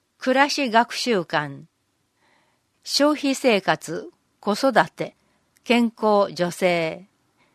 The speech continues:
月曜日から土曜日、十時から十五時。土曜日は十一時三十分まで。土曜日のみ予約制。暮らし学習館。電話、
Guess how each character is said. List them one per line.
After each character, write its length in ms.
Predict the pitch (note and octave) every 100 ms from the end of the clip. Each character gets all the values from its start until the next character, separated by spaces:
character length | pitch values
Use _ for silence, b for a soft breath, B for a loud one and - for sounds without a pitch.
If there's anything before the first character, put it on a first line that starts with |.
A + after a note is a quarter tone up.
| _ _ _ _ G3
月 400 | A3+ A#3 - D4+
曜 120 | C4
日 140 | F#3
か 160 | E3 E3
ら 140 | D#3+
土 200 | E3+ G#3
曜 280 | A#3 G#3 E3
日、 240 | D3+ E3 _ _ _ _
十 240 | F#3+ C4+ A#3
時 160 | E3+
か 120 | E3 D#3+
ら 160 | D3 -
十 320 | F#3+ A3+ F#3
五 200 | E3+ F#3+
時。 200 | D3+ - _ _ _ _ _ _ _ _ _ _
土 120 | G#3+
曜 240 | A#3+ C#4 A#3+
日 160 | F3+
は 220 | D#3 D3 - -
十 260 | G3+ C4 C4+
一 220 | A3 G#3
時 100 | F3+
三 300 | A3+ G#3+ G#3+
十 180 | G#3 G3+
分 340 | _ D3+ D3+
ま 120 | D#3
で。 200 | C3+ - _ _ _ _ _ _ _ _ _ _ _ _ F#3
土 120 | G#3+
曜 280 | C#4 C#4+ G3
日 120 | F#3
の 140 | F#3
み 220 | E3+ D3+ - _
予 220 | F3+ F#3
約 240 | G3 G#3+ -
制。 580 | - F3+ E3+ D3+ G3 - _ _ _ _ _ _ _ _ _ _
暮 220 | - A#3+
ら 80 | C4+
し 180 | - A#3+
学 220 | A#3 -
習 280 | - A3+ E3
館。 380 | D#3+ D3 D3 - _ _ _ _
電 300 | - G3 F#3
話、 220 | F3 D#3